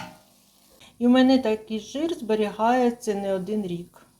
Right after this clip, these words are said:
Якщо ми не з'їдаємо весь, то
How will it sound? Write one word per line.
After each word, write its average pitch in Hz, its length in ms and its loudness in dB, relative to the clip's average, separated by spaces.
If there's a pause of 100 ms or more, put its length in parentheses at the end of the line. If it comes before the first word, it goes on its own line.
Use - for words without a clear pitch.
(120)
Якщо 226 400 -2
ми 208 220 0
не 196 180 -4
з'їдаємо 262 680 -4
весь, 262 440 0 (600)
то 202 460 -2